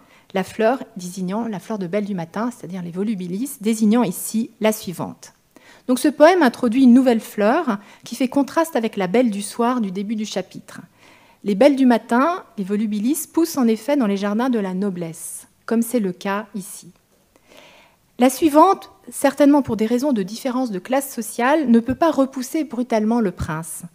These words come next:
mais elle esquive élégamment ses avances en lui répliquant dans un poème qu'il ne se soucie guère de la fleur, la fleur, cette fleur désignant cette fois-ci la dame de la sixième avenue, c'est-à-dire sa maîtresse.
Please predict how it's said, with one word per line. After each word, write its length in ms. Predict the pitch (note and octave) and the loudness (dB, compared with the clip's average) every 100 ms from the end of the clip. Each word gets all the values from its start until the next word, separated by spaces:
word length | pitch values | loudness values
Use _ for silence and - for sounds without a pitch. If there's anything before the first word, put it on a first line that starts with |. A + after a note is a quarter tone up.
| _ - - _ | _ -20 -20 _
mais 140 | A#3+ C#4 | 4 8
elle 160 | C4+ | 8
esquive 520 | D4+ - - D#4 D#4 C4 - | 6 2 -2 2 2 2 0
élégamment 520 | D#4 E4+ C#4 C#4 E4+ | 2 4 6 6 4
ses 220 | E4 A#3+ | 0 -2
avances 560 | G3 F3 E3+ C#4 - - - | -2 -2 -4 -4 -8 -6 4
en 80 | |
lui 160 | B3 B3 | 6 6
répliquant 560 | C4 C4 - - B3 D4+ | 4 -2 -6 -2 0 2
dans 200 | A#3 G3+ | 0 -2
un 60 | |
poème 480 | F#3 F#3 E3+ G#3+ C#4 - _ _ - | -4 -4 0 0 0 -4 _ _ -4
qu'il 180 | C4+ | 2
ne 80 | B3+ | 2
se 160 | B3 A#3 | 2 -4
soucie 440 | - A#3 - G#3+ | -10 -14 -10 -6
guère 360 | F3+ B3+ C4 A#3 | 2 4 2 0
de 100 | F#3 | -2
la 140 | E3 | -2
fleur, 600 | - - F#3 A3 D4+ - - _ _ - | -4 -4 0 2 0 -6 -14 _ _ 2
la 120 | A#3 | 2
fleur, 420 | - D#4+ E4 C4+ | 4 6 6 4
cette 220 | - B3 | -2 -4
fleur 280 | - D4+ D#4+ | -2 0 0
désignant 400 | A#3+ A3+ A3+ B3+ | 2 2 2 2
cette 180 | D4 A#3+ | 0 -6
fois-ci 480 | - G3+ - C#4 - | -6 -6 -6 -6 -6
la 160 | G#3+ F#3+ | -2 -2
dame 260 | F#3+ B3+ B3 | 2 2 2
de 80 | |
la 120 | F#3 F3+ | 0 -2
sixième 360 | - B3 A3+ | -4 0 0
avenue, 320 | F3+ F3+ A#3+ | 0 2 0
c'est-à-dire 580 | D4+ - G3+ F3 G#3 C4 | 0 -6 -6 -4 -4 -6
sa 180 | - A3 | -4 -2
maîtresse. 640 | G3 G3 - - - - | -2 -4 -16 -18 -20 -20